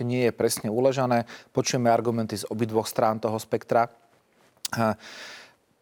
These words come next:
to, čo sme tam videli, je, že, uh, oni sa relatívne triafali, tí kandidáti, do toho, čo hovorili. Dokonca vrátane toho napríklad Christian Foro, u neho to vychádza, že štyridsaťštyri celé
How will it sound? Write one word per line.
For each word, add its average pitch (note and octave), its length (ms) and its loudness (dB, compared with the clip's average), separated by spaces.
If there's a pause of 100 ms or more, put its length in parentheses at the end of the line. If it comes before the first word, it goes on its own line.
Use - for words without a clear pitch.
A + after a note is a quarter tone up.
to, C3+ 160 6
čo E3+ 80 2
sme D3 160 2
tam C#3+ 160 0
videli, C3+ 480 4
je, C#3 240 0
že, C#3 100 2 (380)
uh, A#2 800 -4
oni C#3+ 160 -2
sa D3+ 160 0
relatívne D#3 320 0
triafali, C#3 400 0
tí G2+ 160 -6
kandidáti, G2 640 -4
do A2 80 -2
toho, G#2+ 240 -4
čo - 160 -6
hovorili. B2 400 0 (240)
Dokonca C#3+ 400 0
vrátane C3+ 400 2
toho C#3 160 0
napríklad C3 320 -2
Christian C3+ 400 -2
Foro, C3+ 320 2 (480)
u D3+ 160 2
neho D#3 560 2
to C#3 160 0
vychádza, D3 400 0
že B2+ 140 0 (760)
štyridsaťštyri - 960 -6
celé A2 160 0